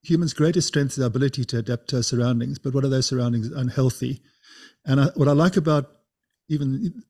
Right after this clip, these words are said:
your front cover shows a heart. You've, you've kind of linked this idea of the human body to the city. Uh,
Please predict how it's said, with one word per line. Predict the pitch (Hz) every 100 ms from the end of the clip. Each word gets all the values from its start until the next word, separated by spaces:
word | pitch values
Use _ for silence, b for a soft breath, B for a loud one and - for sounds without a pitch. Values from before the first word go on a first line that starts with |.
| _
your | 185 131
front | - 151 127
cover | 156 131 113
shows | 117 127 120
a | 101
heart. | 135 123 110 -
You've, | 120 151
you've | 139 113
kind | - 151
of |
linked | 127 143 -
this | 135
idea | 127 120 123 120
of | 120 120 110 - b b b b b -
the |
human | 110 147 135
body | 113 120 117 107
to | -
the | 113
city. | - 127 113 104 _ _ _ 139
Uh, | 120